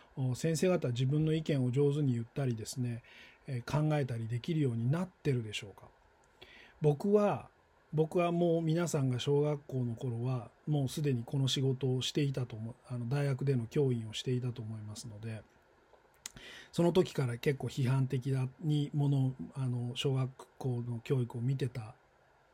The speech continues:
ところがあるんですね。えー、なので、ま、僕比較的小学校の教育に批判的なので、えー、話半分ぐらいで聞いてもらって全然いいんですけれども、えー、先生たち、教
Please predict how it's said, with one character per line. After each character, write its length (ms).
と 100
こ 100
ろ 100
が 120
あ 40
る 80
ん 80
で 80
す 120
ね。 120
え 1200
ー、 40
な 120
の 140
で、 340
ま、 140
僕 260
比 100
較 200
的 180
小 160
学 140
校 140
の 40
教 140
育 120
に 100
批 160
判 200
的 220
な 100
の 140
で、 160
え 200
ー、 20
話 320
半 180
分 100
ぐ 80
ら 80
い 20
で 80
聞 140
い 20
て 80
も 120
ら 80
っ 20
て 100
全 220
然 180
い 120
い 20
ん 80
で 100
す 120
け 100
れ 60
ど 120
も、 240
え 420
ー、 60
先 240
生 220
た 120
ち、 40
教 120